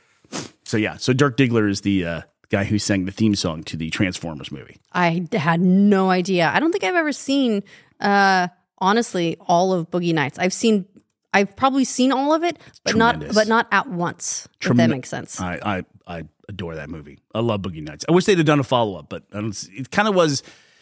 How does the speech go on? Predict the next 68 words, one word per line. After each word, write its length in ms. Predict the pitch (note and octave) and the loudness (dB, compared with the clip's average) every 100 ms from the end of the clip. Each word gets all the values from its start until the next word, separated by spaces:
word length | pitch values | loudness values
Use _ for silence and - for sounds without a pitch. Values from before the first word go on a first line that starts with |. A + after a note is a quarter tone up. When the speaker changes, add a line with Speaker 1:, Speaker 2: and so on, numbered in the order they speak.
| _ _ _ C#3 | _ _ _ 0
Speaker 1:
weird 260 | F#3+ G3+ | 2 4
movie 240 | F#3 F#3+ F3 | 4 4 4
where 180 | D#3 | 4
it 60 | D3+ | 4
was 160 | D3 D#3+ | 2 2
almost 300 | E3 D#3+ D3+ | 4 2 0
like 140 | C3+ | -4
you 80 | C3+ | 0
could 80 | C#3+ | 0
have 100 | C3+ | 0
seen 200 | E3+ D#3 | 2 2
where 100 | C#3 | 2
it 20 | |
could 100 | C#3 | 2
have 60 | |
been 160 | B2 A2+ | 0 -2
two 160 | - C#3+ | 2 4
movies. 320 | C#3+ D3 C#3+ | 4 2 0
They 80 | A#2+ | -2
could 120 | C#3 | 0
have 160 | B2+ | 2
done 40 | A#2+ | 0
the 80 | G2+ | -2
seventies 560 | - C#3 E3 E3 D#3+ | 0 2 2 0 0
era 380 | E3+ F3 F#3+ F3+ | 2 2 0 0
and 140 | C3 C3 | 2 2
the 120 | F2+ | 0
eighties 320 | A2+ C#3 C3 | -2 0 2
era 280 | C#3 D3 D#3+ | 0 0 0
separately 480 | C3+ B2 C#3+ D#3 D#3+ | 0 0 0 0 0
because 180 | C#3 | 0
it's, 160 | C#3+ F#3+ | 2 0
Speaker 2:
Mm-hmm. 100 | G3 B2+ | -2 -6
Speaker 1:
it's, 260 | - - B2 | -8 -8 -6
like, 160 | G#2+ | -4
very 420 | A#2 B2 D#3 D#3 D#3 | 0 4 6 6 4
distinct 600 | C3+ B2+ - C#3 B2 - | 2 0 0 0 0 -4
acts 500 | A2 G#2 E2+ - - - | -6 -4 -6 -6 -6 -4
in 160 | A2+ A2 | -2 -2
that 160 | F2+ | -4
movie. 440 | F#2+ G#2 E2+ C#2+ - _ _ _ - | -8 -8 -10 -14 -18 _ _ _ -10
Uh, 240 | F#2+ E2+ - | -8 -8 -10
and 80 | |
it's 100 | F#2+ | -12
great. 200 | - - - _ | -12 -14 -16 _
It's 160 | G#2+ F#2 | -10 -10
really 140 | C#2 | -12
great. 140 | G#1+ - _ - | -16 -20 _ -2
I 80 | F3 | 2
don't 80 | G#3+ | 6
know 100 | G#3+ | 6
if 80 | F3 | 6
it 80 | |
holds 220 | F3 E3+ C#3+ | 4 4 2
up, 80 | A2 | 0
though. 140 | G2 | -4
I'm 60 | G#2 | -2
sure 160 | - D3+ | 2 4
there's 140 | C#3 | 4
stuff 240 | - A#2 | 2 0
in 80 | B2 | 0
it 100 | G2+ | -2
that 100 | F#2+ | -4
would 120 | F#2+ F2+ | -6 -6
not 200 | F2 D#2+ | -8 -10
be 100 | E2+ | -12
appropriate 500 | D2 D2+ D#2 D2+ - | -10 -12 -12 -14 -14
for 320 | D#2+ C#2 | -16 -16